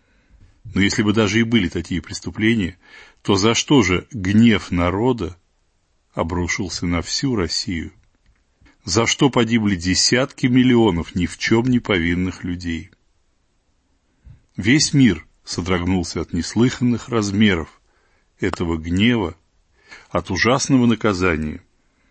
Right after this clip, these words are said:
ниспосланного на Россию. Но в чём же её преступление? Да, революция есть действительно наказание за преступление.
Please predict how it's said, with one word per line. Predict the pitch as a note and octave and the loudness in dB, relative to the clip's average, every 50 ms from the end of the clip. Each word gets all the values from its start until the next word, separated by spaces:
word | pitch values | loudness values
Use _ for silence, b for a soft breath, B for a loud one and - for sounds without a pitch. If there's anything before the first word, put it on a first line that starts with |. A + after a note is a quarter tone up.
| _ _ _ - | _ _ _ -4
ниспосланного | F#2+ F2+ - - - - G2 F#2+ F2+ - - F#2+ F#2 F#2 F#2 F2 F2 F2 F2 - _ _ | -2 -2 -2 -4 -6 -4 -4 -4 -2 -4 -4 -4 -2 -2 -2 -4 -4 -6 -8 -12 _ _
на | - F#2 F2 | -6 -4 -2
Россию. | F2 F2 E2 - - - - E2+ D#2 D2+ E2+ - _ _ _ _ _ _ _ _ _ _ _ _ _ _ _ _ _ _ b b b b | -2 -2 -2 -2 -6 -8 -6 -8 -8 -8 -10 -14 _ _ _ _ _ _ _ _ _ _ _ _ _ _ _ _ _ _ b b b b
Но | - G#2 F#2+ | -2 -2 0
в | - | 0
чём | - - D3+ E3+ D#3 | 2 2 2 2 2
же | C#3+ D3+ | 4 4
её | C#3+ B2 A#2 A#2+ A2 | 4 4 4 2 2
преступление? | - B2 - - - A#2 G#2+ - G2 E2 D#2 D2+ D#2 D#2+ E2 - - _ _ _ _ _ _ _ _ _ _ _ _ _ _ _ _ _ _ _ _ _ _ _ _ _ _ _ _ _ _ _ _ _ _ _ _ _ _ _ _ | 0 -6 -10 -6 -6 -8 -6 -4 -4 -4 -4 -4 -6 -8 -10 -14 -20 _ _ _ _ _ _ _ _ _ _ _ _ _ _ _ _ _ _ _ _ _ _ _ _ _ _ _ _ _ _ _ _ _ _ _ _ _ _ _ _
Да, | A2+ F#2+ A2 A2 A#2 | -2 -2 0 0 2
революция | A#2 A#2 A2 G#2 F#2+ F#2 F#2+ F2+ - - G2+ F#2+ | 2 2 2 2 2 0 -2 -2 -2 0 0 0
есть | F2 E2 F2 E2+ D#2+ - - - - - | 0 0 -2 -2 -2 -4 -8 -12 -12 -10
действительно | G#2+ F#2 F2+ - - A#2+ A2+ G2 - A2 G#2 G#2 G#2 G#2 G2+ - | -8 -8 -8 -6 -4 -4 -4 -2 -2 -2 0 0 -2 -2 -2 -2
наказание | - A2+ A2 G#2 - - G#2+ G2 F2 F2 G2 G#2+ A2+ A2+ A2 A2+ A2 G2+ | 0 2 2 2 0 -2 -2 -2 -2 0 0 0 2 2 2 2 2 2
за | G2 G2+ | 0 -4
преступление. | F#2 G2+ F#2+ - - G2+ F2+ - G2 E2+ D#2+ D2+ F2 D#2+ - - | -4 -6 -8 -8 -10 -12 -8 -6 -6 -6 -6 -6 -10 -14 -18 -18